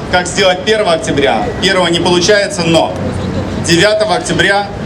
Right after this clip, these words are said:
заработает полицейский патруль, первый дорожный полицейский патруль, э, в стране по трассе Житомир-Киев. А с этой трассы уйдёт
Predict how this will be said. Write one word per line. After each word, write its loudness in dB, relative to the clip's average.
заработает 2
полицейский 0
патруль, 2
первый 2
дорожный 2
полицейский 0
патруль, 2
э, 4
в 0
стране 2
по 4
трассе 0
Житомир-Киев. 0
А 2
с 2
этой 2
трассы 0
уйдёт 2